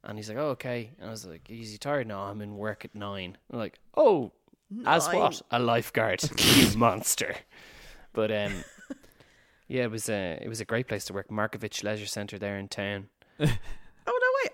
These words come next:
Speaker 2: way. I was
Speaker 1: Yeah.
Speaker 2: imagining that you were on some, like, uh, Golden Beach somewhere, not, not,
Speaker 1: No.
Speaker 2: uh, Townsend
Speaker 1: Nah,
Speaker 2: Street.
Speaker 1: the beach lifeguards, like,
Speaker 2: <laughs>
Speaker 1: they thought they had it all. That was, you either went into the pools or into the beach, and they all thought they were,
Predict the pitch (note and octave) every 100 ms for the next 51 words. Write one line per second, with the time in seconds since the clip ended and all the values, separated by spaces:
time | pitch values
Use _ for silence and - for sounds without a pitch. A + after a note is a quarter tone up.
0 | C4 F4+ F#4 C#4 B3+ A#3 F#3 F3+ F#3 F#3
1 | E3+ F3+ G3 E3+ E3 D#3 - F3 D#3+ D3+
2 | D3 D#3 F#3+ F#3 F#3+ F3+ D#3 B3 C4+ -
3 | - G3+ F3+ E3+ E3 G3 G3 F3 - -
4 | - - - F3+ F3 C3+ F3 E3 D#3 D#3
5 | - F3+ E3 F3 F#3 A2+ A2+ A#2+ B2 F#3
6 | G3 - A#2 - A2 G#2 A#2+ - B2+ B2
7 | C#3+ B2 A#2 A#2 G#2 G2+ G2+ G2+ A#2 A#2
8 | A2 - - - - B2+ C#3+ C3 C3 B2+
9 | A#2 G#2+ - A2+ A#2 A#2 A2 G#2+ - G#2+
10 | G#2 G2+ - D2 C2+ - - - - -
11 | - - - D3+ B2+ C3+ B2 A#2+ G#2+ F#2+